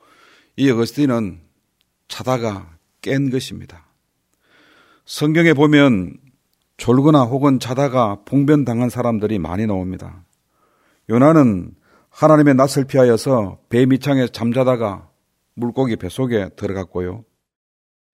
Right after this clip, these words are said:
삼손은 여자 무릎을 베고 자다가 두 눈이 뽑혀서 노예로 전락했고요.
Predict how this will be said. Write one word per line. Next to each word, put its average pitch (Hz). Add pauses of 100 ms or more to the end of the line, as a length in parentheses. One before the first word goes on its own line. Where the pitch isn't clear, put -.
(200)
삼손은 135 (840)
여자 131
무릎을 135
베고 123
자다가 107
두 127
눈이 135
뽑혀서 98 (440)
노예로 107 (100)
전락했고요. 98